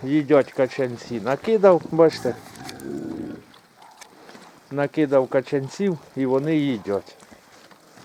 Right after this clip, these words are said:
Так, переділив я трошки, відділив уже тих поросят осінніх, ті, що в мене якби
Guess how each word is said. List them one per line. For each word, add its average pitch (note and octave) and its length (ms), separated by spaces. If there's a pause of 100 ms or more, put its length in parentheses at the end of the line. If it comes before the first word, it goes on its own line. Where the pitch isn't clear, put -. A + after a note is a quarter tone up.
(500)
Так, G3+ 260 (640)
переділив F#3+ 640
я F#3 160
трошки, F3+ 540 (3250)
відділив D3+ 680
уже C#3+ 320 (880)
тих - 200
поросят E3 760 (1500)
осінніх, B2+ 840 (180)
ті, C3+ 160
що D3 180
в B2+ 60
мене B2+ 300 (880)
якби B2 420